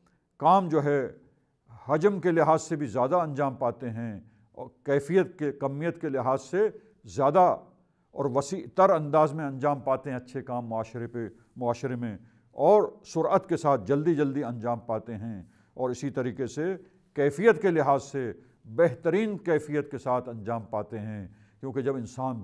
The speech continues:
بھرپور شوق کے ساتھ بہت زیادہ شوق کے ساتھ اور اللہ سبحانہ و تعالیٰ کو پیش نظر رکھتے ہوئے جب کام کرتے ہیں تو سرعت سے بھی کرتے ہیں، جلدی سبقت بھی کرتے ہیں، زیادہ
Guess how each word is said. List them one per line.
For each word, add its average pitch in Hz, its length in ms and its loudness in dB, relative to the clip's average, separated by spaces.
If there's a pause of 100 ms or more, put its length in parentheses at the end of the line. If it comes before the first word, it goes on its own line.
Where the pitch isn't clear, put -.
بھرپور 147 520 -8
شوق 147 380 -2
کے 135 60 -6
ساتھ 120 320 0 (720)
بہت 120 240 -4
زیادہ 185 420 8
شوق 190 420 4
کے 160 100 2
ساتھ 143 380 8 (420)
اور 135 200 4 (100)
اللہ 135 460 6
سبحانہ 160 320 0
و 156 100 0
تعالیٰ 139 340 4
کو 131 100 -4
پیش 127 240 -4
نظر 123 280 0
رکھتے 117 240 -6
ہوئے 113 100 0
جب 107 180 -2
کام 101 220 -4
کرتے 110 320 -8
ہیں 98 220 -4 (400)
تو 139 60 -4
سرعت 151 440 4
سے 226 100 8
بھی 214 100 6
کرتے 190 340 6
ہیں، 143 280 2 (520)
جلدی 160 380 4
سبقت 165 480 4
بھی 175 100 6
کرتے 151 360 2
ہیں، 120 260 -2 (400)
زیادہ 208 340 4